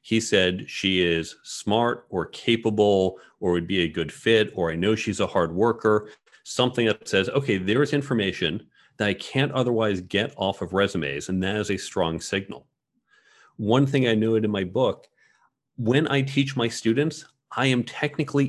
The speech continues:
interviewing. Right now, at this point, they are students, they're undergrads at M I T. They're not certainly hiring anyone. And here I am with much more experience, but they're getting an impression of me. And years from now, they might be at a company or they might know someone looking for someone with my skills. And they're gonna say,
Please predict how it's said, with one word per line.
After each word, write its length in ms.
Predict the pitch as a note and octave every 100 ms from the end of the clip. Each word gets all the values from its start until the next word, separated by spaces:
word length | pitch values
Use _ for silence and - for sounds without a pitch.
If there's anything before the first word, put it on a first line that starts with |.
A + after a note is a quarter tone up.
| C3+
interviewing. 600 | C3+ C3+ G#2 F2 C2 - _ _ _ _ _ _ _ _ -
Right 160 | B2
now, 260 | B2+ G#2+ G2+
at 220 | A2 A2
this 160 | D#3 -
point, 340 | - A2+ F2+
they 120 | A2+
are 120 | A#2+
students, 460 | - - A2+ C#3+ C3+
they're 120 | -
undergrads 460 | G2+ G2+ F#2+ G#2 F#2+
at 80 | F2
M 120 | F2+
I 80 | D#2+
T. 220 | - C3+
They're 140 | G#2
not 200 | A#2 E2+
certainly 260 | - G2+ E2+
hiring 480 | - F2+ F2 E2+ E2
anyone. 540 | E2 D2+ D2 A#2 E3+ _ - -
And 100 | F#2
here 240 | F2+ C#3+ C3+
I 60 |
am 180 | A#2 A2
with 160 | G2 G2
much 220 | G2+ -
more 120 | F#2+
experience, 600 | F2 - E3 C3+ F#2+ F2+ - - -
but 220 | B2 A2+
they're 240 | A2+ C3+
getting 340 | C#3 A#2+ B2+ A#2+
an 120 | A2+
impression 520 | G#2+ - C3+ C3+ G#2
of 120 | D#2+ E2
me. 240 | C#2 _ _ - - -
And 200 | B2 A#2+
years 360 | A#2 D3+ F#3
from 200 | - G#2+
now, 400 | D#2+ C#2 D2 C3+ - _ _ -
they 220 | A2 B2+
might 260 | C3+ B2 C3
be 160 | B2 -
at 160 | G#2
a 40 | G#2+
company 440 | - G#2 G#2+ C3
or 100 | D3+
they 100 | A#2+
might 200 | B2 G#2+
know 220 | G#2+ B2
someone 440 | D3 - G#2+ F#2+ G2
looking 280 | A2 B2
for 100 | A2
someone 220 | A2 A2+ G#2
with 140 | F#2+
my 100 | F#2+
skills. 540 | - - E3+ A2+ A2+
And 80 | G2
they're 100 | G#2+
gonna 140 | A2 G2+
say, 420 | G2+ G2 F2+